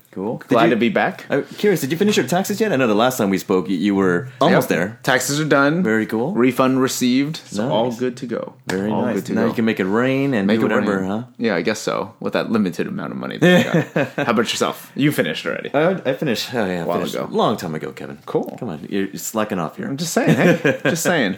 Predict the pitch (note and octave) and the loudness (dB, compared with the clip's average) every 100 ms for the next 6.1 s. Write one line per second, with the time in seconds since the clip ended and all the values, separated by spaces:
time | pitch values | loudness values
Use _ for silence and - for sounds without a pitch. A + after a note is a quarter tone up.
0 | - B2 D3 D#3 D#3 D#3 A#2+ A#2+ - B2 | -6 0 2 4 4 2 0 -2 2 4
1 | A#2+ A2 B2+ B2+ C3+ C3 B2 A#2 A#2 A2+ | 4 4 2 2 2 2 2 2 2 2
2 | A2 - A2+ G#2 G#2 F#2+ D2+ D2 F2 - | 0 0 -2 0 0 2 0 0 -4 -4
3 | F2+ D#2+ - - - - - - E2 - | -6 -6 -8 -12 -12 -12 -14 -14 -16 -8
4 | D3+ G#2 - - - F2 D#2+ - - G#2 | -8 -8 -12 -18 -12 -12 -14 -14 -8 -4
5 | G#2 D2 - _ _ - F#3+ D3+ B2+ A#2+ | -4 -6 -10 _ _ 2 4 6 6 6
6 | A3+ | 4